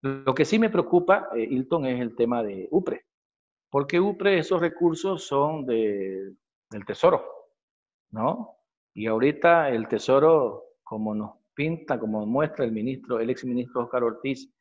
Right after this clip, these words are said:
y su vini-, viceministerio,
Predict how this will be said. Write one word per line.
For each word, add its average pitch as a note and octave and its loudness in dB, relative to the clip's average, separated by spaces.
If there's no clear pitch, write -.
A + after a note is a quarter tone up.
y A2+ -20
su A2 -4
vini-, G#2+ -6
viceministerio, A2+ -4